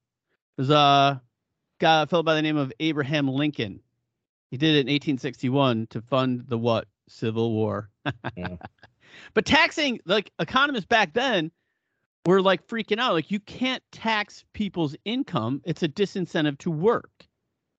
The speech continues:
Speaker 1: Like, "Oh, I'm gonna work, and you're gonna take my money that I've worked for and give it, you know,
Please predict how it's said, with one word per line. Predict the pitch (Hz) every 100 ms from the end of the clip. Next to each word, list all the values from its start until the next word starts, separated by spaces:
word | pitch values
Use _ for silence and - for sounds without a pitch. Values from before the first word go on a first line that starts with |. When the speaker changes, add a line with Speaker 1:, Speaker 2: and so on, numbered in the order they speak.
| _ _ _ -
Speaker 1:
Like, | 185 180 _ -
"Oh, | 269
I'm | 233
gonna | 277 196
work, | 233 208 -
and | 165
you're | 185
gonna | 208 170
take | - 202 180
my | 175 165
money | 185 190 135 131 -
that | 143
I've | 139 139
worked | 190 -
for | - 95 82 _ _ _ _ _ _ _ _ -
and | 151
give | 165
it, | 151 -
you | 165
know, | 110 113